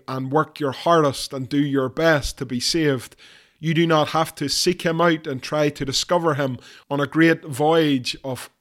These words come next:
religious enlightenment. Today you know where he is. This paragraph has made it clear.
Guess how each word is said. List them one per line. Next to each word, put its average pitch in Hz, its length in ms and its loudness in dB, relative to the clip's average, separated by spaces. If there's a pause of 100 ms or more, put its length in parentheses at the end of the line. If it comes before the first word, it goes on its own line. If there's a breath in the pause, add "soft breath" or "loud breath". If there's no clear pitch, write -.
(120)
religious 139 640 -2
enlightenment. 135 920 -6 (960)
Today 160 300 4
you 151 220 2
know 156 160 4
where 165 240 4
he 143 220 2
is. - 400 -6 (580)
This 160 180 2
paragraph 147 680 2
has 143 180 -4
made 139 180 0
it 139 140 -6
clear. 127 380 -4